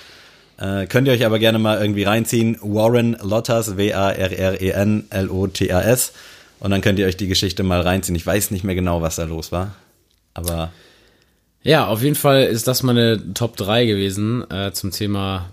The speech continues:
Speaker 2: Danks, damit ihr auch endlich mal Ruhe gibt.
Speaker 1: <laughs>
Speaker 2: Äh,
Speaker 1: Sehr
Speaker 2: ja,
Speaker 1: schön.
Speaker 2: aber es ist ja, also ich hab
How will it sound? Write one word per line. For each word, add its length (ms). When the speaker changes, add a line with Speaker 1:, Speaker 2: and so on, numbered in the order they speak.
Speaker 2:
Danks, 520
damit 300
ihr 100
auch 60
endlich 260
mal 140
Ruhe 300
gibt. 240
Speaker 1:
<laughs> 280
Speaker 2:
Äh, 300
Speaker 1:
Sehr 120
Speaker 2:
ja, 100
Speaker 1:
schön. 220
Speaker 2:
aber 140
es 80
ist 140
ja, 160
also 200
ich 120
hab 180